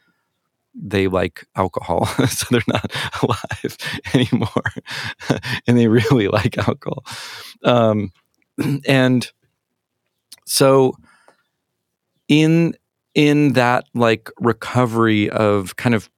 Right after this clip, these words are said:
piecing my life back together again, I, I found live performance, and it, in some ways it saved my life because I went through,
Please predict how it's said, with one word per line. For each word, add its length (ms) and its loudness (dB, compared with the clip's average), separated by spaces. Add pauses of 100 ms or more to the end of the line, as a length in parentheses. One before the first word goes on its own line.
piecing 440 0
my 140 2
life 380 0
back 300 -2
together 760 0 (840)
again, 760 2
I, 440 0 (800)
I 140 0
found 580 0
live 340 -2
performance, 760 -6
and 160 -2
it, 240 0
in 200 2
some 300 0
ways 280 2
it 180 -2
saved 300 2
my 120 -2
life 400 -4
because 220 -4
I 100 2
went 220 0
through, 440 -2